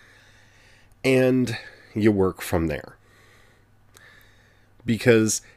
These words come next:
anything else, trying to be rigid, first of all, the best star map that I could find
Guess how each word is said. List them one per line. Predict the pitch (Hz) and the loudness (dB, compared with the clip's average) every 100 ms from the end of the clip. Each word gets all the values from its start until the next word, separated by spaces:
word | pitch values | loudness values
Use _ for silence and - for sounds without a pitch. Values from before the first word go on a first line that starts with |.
| _ _ | _ _
anything | 156 180 185 135 92 | 4 4 4 2 2
else, | 87 117 - - - - - _ _ _ _ | 0 -2 -4 -12 -14 -20 -20 _ _ _ _
trying | - 139 156 | 0 2 4
to | 170 | 2
be | 156 | 0
rigid, | 110 90 82 113 131 - - - - - - - _ _ _ - | 2 2 2 -2 -2 -8 -18 -20 -20 -20 -20 -20 _ _ _ -4
first | 165 165 | 0 0
of | 117 | 0
all, | 101 95 95 90 - - - | 2 2 0 -2 -14 -20 -12
the | 104 104 | -4 -2
best | - 127 165 - - - | 0 -2 -2 -4 -8 -12
star | - - 110 110 | -12 -4 0 2
map | 101 85 80 - - - | 0 -4 -6 -12 -20 -12
that | - 85 | -6 -4
I | 90 | -2
could | - 90 | -4 -8
find | - 67 - - | -10 -12 -12 -16